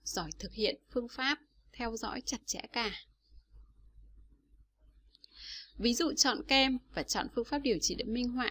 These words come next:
cho sự tương hợp. Một hệ thống kiến trúc lựa chọn tốt sẽ giúp người ta cải thiện khả năng tương hợp, qua đó chọn ra phương án tốt nhất. Để làm được điều này, thông tin về các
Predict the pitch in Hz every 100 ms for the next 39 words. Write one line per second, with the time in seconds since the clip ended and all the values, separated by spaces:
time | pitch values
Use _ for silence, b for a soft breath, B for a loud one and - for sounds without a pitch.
0 | 226 226 - - - 247 233 220 175 -
1 | - B B B 233 220 240 - 214 202
2 | - 202 - 311 277 - - - 277 302
3 | - - - 214 320 294 180 202 - 240
4 | 170 - 220 208 - - - 202 160 214
5 | 226 - 247 247 233 180 - B B B
6 | B - 285 247 196 175 - - 262 202
7 | 226 226 240 202 156 269 277 269 294 -
8 | _ B B - 247 214 220 202 196 220
9 | 208 214 208 180 - - - 302 277 285
10 | 269 247 160 -